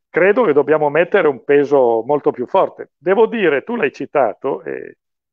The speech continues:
e io credo che questo sia vero, così come siamo stati capaci di essere protagonisti nel negoziato, eh, sulle risorse per affrontare covid diciannove nelle scorse settimane, abbiamo portato a casa dei risultati significativi,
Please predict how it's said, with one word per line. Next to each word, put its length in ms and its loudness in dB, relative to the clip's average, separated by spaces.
e 80 -14
io 120 -8
credo 200 -2
che 40 0
questo 240 -8
sia 200 -6
vero, 380 -2
così 340 -2
come 220 0
siamo 260 -4
stati 280 -2
capaci 520 -2
di 100 -6
essere 360 -2
protagonisti 880 -4
nel 420 -4
negoziato, 960 -2
eh, 200 -10
sulle 480 2
risorse 640 -2
per 160 -2
affrontare 520 -4
covid 360 -4
diciannove 640 -6
nelle 180 -18
scorse 340 -10
settimane, 600 -8
abbiamo 280 -8
portato 380 -8
a 60 -10
casa 260 -2
dei 140 -4
risultati 540 -10
significativi, 800 -10